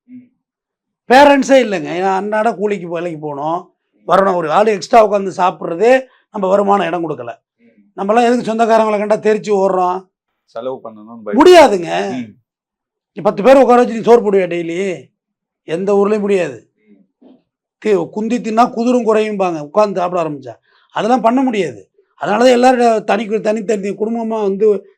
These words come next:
Speaker 2: விலகி நிக்கிறோம். கூட்டு குடும்பத்தால நம்மளால ரன் பண்ண முடியல.
Speaker 1: ம்.
Speaker 2: அந்த பேரண்ட்ஸும் வேலைக்கு போகணும், வேலைக்கு போய் வருமானத்தை கொண்டு வரணும். நீ எதுவுமே உட்காந்து, உட்காந்து புத்தகம் படிச்சுக்கிட்டு, செல்போனை நோண்டிக்கிட்டு, அதை திங்கு, திங்கு, திங்கு, திங்குன்னு டான்ஸ் ஆடிக்கிட்டு, உன்னை வச்சு எப்படி சோறு போடுறது?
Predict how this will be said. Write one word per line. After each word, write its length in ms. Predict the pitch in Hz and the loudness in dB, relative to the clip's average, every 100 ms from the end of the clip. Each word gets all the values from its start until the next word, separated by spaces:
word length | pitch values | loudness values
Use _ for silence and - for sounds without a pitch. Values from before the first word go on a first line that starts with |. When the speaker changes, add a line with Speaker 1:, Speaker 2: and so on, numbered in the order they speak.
| _ | _
Speaker 2:
விலகி 300 | 190 247 247 | 2 2 2
நிக்கிறோம். 380 | 214 165 156 98 _ _ _ _ _ _ _ _ _ _ - | -4 -8 -12 -14 _ _ _ _ _ _ _ _ _ _ -4
கூட்டு 160 | 247 240 | -2 0
குடும்பத்தால 440 | 226 220 220 233 | -2 -2 0 0
நம்மளால 280 | 226 220 220 | 0 -2 -2
ரன் 140 | 233 254 | 0 0
பண்ண 120 | 233 | -2
முடியல. 360 | 208 208 151 110 _ _ | -6 -6 -8 -12 _ _
Speaker 1:
ம். 180 | _ - | _ -12
Speaker 2:
அந்த 180 | 156 240 | -2 0
பேரண்ட்ஸும் 480 | 254 262 269 240 262 | 4 4 2 0 2
வேலைக்கு 240 | 262 247 | 2 2
போகணும், 280 | 208 214 233 | -2 -6 -4
வேலைக்கு 220 | 240 233 196 | -2 -2 -2
போய் 160 | 233 | -2
வருமானத்தை 420 | 226 220 240 214 196 | -2 -4 -4 -6 -6
கொண்டு 180 | 208 208 | -4 -4
வரணும். 300 | 196 202 208 _ _ _ | -2 -4 -8 _ _ _
நீ 40 | 208 | 0
எதுவுமே 300 | 214 226 240 | 0 0 -2
உட்காந்து, 420 | 233 220 220 226 | 0 0 0 -4
உட்காந்து 260 | 214 220 196 | -2 -2 -4
புத்தகம் 260 | 190 220 208 | -2 -2 -2
படிச்சுக்கிட்டு, 380 | 190 202 208 220 208 _ _ - | -8 -6 -4 -4 -6 _ _ -4
செல்போனை 400 | 214 202 220 214 | -2 0 0 0
நோண்டிக்கிட்டு, 480 | 208 202 190 190 220 214 208 _ _ - | -2 -4 -4 0 2 0 -6 _ _ -12
அதை 180 | 175 190 | -4 -4
திங்கு, 300 | 147 214 208 185 | -4 -6 -4 -6
திங்கு, 200 | 196 180 | -8 -8
திங்கு, 200 | 196 196 | -8 -6
திங்குன்னு 280 | 208 226 214 | -6 -6 -2
டான்ஸ் 240 | 208 233 220 | -2 -2 -4
ஆடிக்கிட்டு, 340 | 202 190 214 220 - _ - | -4 -2 -4 -4 -10 _ -6
உன்னை 160 | 208 247 | 0 2
வச்சு 200 | 247 269 | 2 0
எப்படி 160 | 254 | 2
சோறு 180 | 269 269 | 6 6
போடுறது? 440 | 233 202 165 135 | 6 0 -2 -6